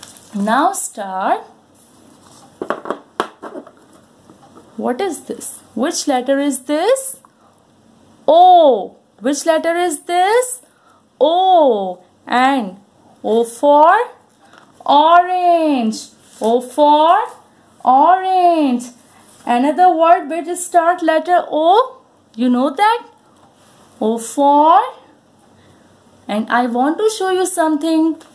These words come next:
What is this? O for onion। O for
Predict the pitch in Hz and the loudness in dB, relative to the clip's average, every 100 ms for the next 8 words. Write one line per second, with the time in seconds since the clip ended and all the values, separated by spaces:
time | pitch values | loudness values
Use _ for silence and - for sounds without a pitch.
0 | - 226 254 392 415 - - 220 240 339 | -4 -2 0 0 -4 -6 -6 0 0 0
1 | 370 320 - - _ _ - - 233 247 | -2 -4 -6 -14 _ _ -10 0 0 0
2 | - 294 302 311 349 466 539 - _ _ | -4 2 6 6 6 2 -4 -14 _ _
3 | _ _ _ _ - 311 349 392 381 349 | _ _ _ _ -2 2 2 2 0 2
4 | 311 285 254 220 208 196 _ - _ - | 2 2 2 0 -6 -12 _ -20 _ -18
5 | - 214 220 - - 285 285 294 | -6 -4 -4 -6 0 2 4 6